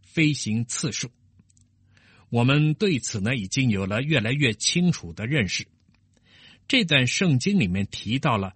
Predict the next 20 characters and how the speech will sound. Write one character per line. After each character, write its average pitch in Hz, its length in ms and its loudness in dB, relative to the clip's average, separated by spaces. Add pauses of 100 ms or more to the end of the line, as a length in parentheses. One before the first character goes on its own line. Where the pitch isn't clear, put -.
(120)
神 120 300 0
的 147 80 2
儿 92 260 -6
子， 143 200 -8 (180)
那 117 140 -2
么 107 160 -2 (280)
他 - 140 -6
们 135 100 0
到 131 180 0
底 82 220 -8
是 95 380 -6
谁 95 320 -8
呢？ 165 240 2 (600)
有 104 260 -2
些 175 180 -2
人 127 160 2
说 127 260 0
呢， 110 140 2
这 113 140 -4
是 110 280 -4